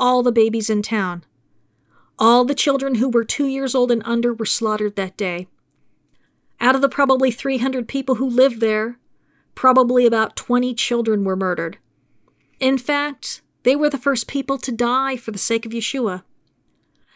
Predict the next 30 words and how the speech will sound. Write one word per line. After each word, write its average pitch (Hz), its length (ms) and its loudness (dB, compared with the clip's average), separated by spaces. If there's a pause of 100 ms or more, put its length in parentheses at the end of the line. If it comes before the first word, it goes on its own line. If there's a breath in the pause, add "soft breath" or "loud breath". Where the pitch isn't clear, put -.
(120)
And 453 140 4
it 453 140 2
might 554 200 -2
seem 480 220 4
hard 392 240 2
to 359 80 2
believe, 339 420 4
but 277 140 -4
this 392 180 4
was 466 140 4
a 392 80 4
man 349 220 -2
who, 320 520 2 (220)
before 330 320 0
he 320 180 2
died, 330 480 -2 (200)
killed 370 340 2
his 311 220 0
favorite 320 340 0
wife 285 280 -2
Miriamne, 269 840 -2 (100)
both 254 220 0
her 311 100 0
sons, 254 580 -2
and 240 200 2
one 247 160 0
other 220 180 0
son. 170 400 -6 (920)
The 269 80 2
world 302 760 0